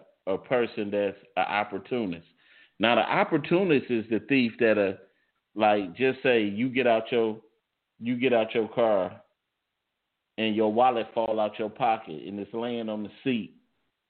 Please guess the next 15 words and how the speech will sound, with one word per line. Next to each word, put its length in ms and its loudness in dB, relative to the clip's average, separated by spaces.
laying 320 2
on 140 0
the 80 -2
seat, 420 -2
and 160 0
they 180 2
loo-, 380 -4
and 120 -2
they 140 2
probably 380 0
looking, 440 0
and 120 -2
they 120 2
look 280 0
in, 440 -2